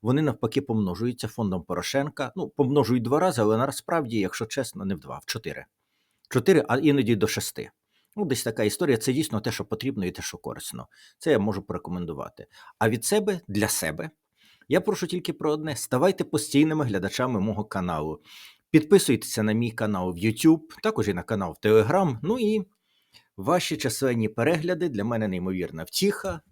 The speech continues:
А плюс також буду дякувати за ваші,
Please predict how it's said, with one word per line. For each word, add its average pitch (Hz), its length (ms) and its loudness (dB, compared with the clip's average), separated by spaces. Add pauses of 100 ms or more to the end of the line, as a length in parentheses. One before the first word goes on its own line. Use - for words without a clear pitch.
(300)
А 110 100 2
плюс 208 320 0
також 175 280 -2
буду 123 220 0
дякувати 113 600 2 (320)
за 101 240 0
ваші, 107 720 2